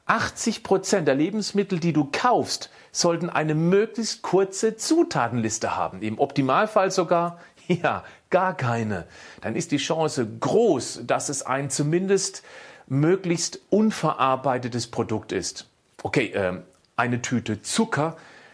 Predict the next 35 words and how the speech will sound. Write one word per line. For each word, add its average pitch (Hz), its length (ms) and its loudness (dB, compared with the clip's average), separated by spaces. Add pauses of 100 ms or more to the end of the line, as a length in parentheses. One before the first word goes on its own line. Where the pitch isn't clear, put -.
(180)
zählt 120 340 0
da 120 260 0
nicht 120 320 -2
zu. 82 260 -4 (220)
Das 98 240 -4
ist 107 140 -2
klar, 78 320 -6 (160)
oder? 131 360 -2 (600)
Tipp - 240 -2
zwei, 160 460 0 (500)
Grünzeug. 180 840 2 (440)
Das - 220 -4
Zentrum 185 360 0
deiner 160 220 2
Gesundheit 151 600 0
ist - 460 -2
dein 131 340 0
Darm. 117 460 0 (280)
Hier 160 360 -2
drin 151 360 2
im 113 220 -4
Darm 151 320 0
leben 120 380 0
mehr 170 180 2
Bakterien, 156 800 -2
als 143 240 -4
dein 131 180 -4
Körper 147 440 -4 (120)
Zellen 175 540 -2
hat. - 320 -6 (280)
Das - 200 -14
ist 110 80 -8
schon 117 180 -8
echt - 260 -8
faszinierend. 120 880 -4